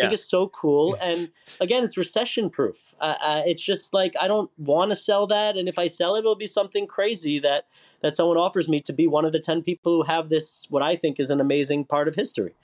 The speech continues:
Speaker 2: Yeah.
Speaker 1: Um, and Bob Ross paintings are the same thing. I watched a documentary about Bob Ross and how much of a legend he is,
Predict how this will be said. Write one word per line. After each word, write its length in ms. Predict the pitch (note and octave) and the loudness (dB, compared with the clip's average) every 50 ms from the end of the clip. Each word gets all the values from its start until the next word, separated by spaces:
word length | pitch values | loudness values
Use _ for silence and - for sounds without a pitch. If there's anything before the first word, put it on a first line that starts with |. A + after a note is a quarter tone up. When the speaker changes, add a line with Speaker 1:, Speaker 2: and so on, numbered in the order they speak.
| _ _ _ - | _ _ _ -10
Speaker 2:
Yeah. 180 | - F#2+ F#2+ F2+ | -8 -8 -6 -4
Speaker 1:
Um, 440 | - C3+ C3+ C3 C3+ C3 C3 C3 C3+ _ _ _ _ _ - - | -2 0 0 2 2 0 -2 -4 -8 _ _ _ _ _ -12 -6
and 240 | - C#3 C#3+ C#3+ C3 | -4 -2 -2 -2 0
Bob 280 | - D3 D3+ D#3 D#3 D#3+ | 0 2 2 2 2 2
Ross 260 | E3 D#3+ E3 D#3+ - | 2 2 2 -2 -4
paintings 460 | - - E3+ D#3 D3+ D#3 D3+ D3+ - | -6 -4 -4 -4 -4 -4 -4 -2 -2
are 40 | D#3+ | -2
the 80 | D3 D3 | -2 -4
same 280 | - - D3+ D#3 D#3 | -4 -4 -4 -4 -4
thing. 240 | D3 - F#3+ F3+ C#3+ | -4 -2 -2 0 0
I 60 | B2 | 0
watched 260 | B2 B2+ C3 C3 - | 0 0 -2 -2 -4
a 20 | C#3+ | -4
documentary 540 | C3+ C3+ B2+ - D3+ C#3 C3+ C3+ C3+ C3+ C3+ | -4 -4 -4 -4 -4 -4 -4 -2 -2 -2 -2
about 240 | C3+ C3+ B2+ B2+ | 0 0 0 0
Bob 200 | - C3 B2+ B2+ | 0 0 0 0
Ross 300 | B2+ A#2+ A#2 A#2+ A#2+ - | 0 0 0 0 0 -2
and 100 | - C3 | -6 -6
how 80 | A#2+ A#2+ | -4 -4
much 160 | A#2+ A#2 - | -4 -4 -6
of 120 | B2+ A2+ A#2+ | -6 -6 -6
a 40 | |
legend 420 | A2 A2 B2 B2+ B2+ B2 B2+ A#2+ G#2+ | -4 -2 0 0 0 0 -4 -8 -4
he 140 | A#2+ A2+ G#2+ | -2 -2 -2
is, 240 | G#2 A2+ C#3 - | -2 -4 -6 -10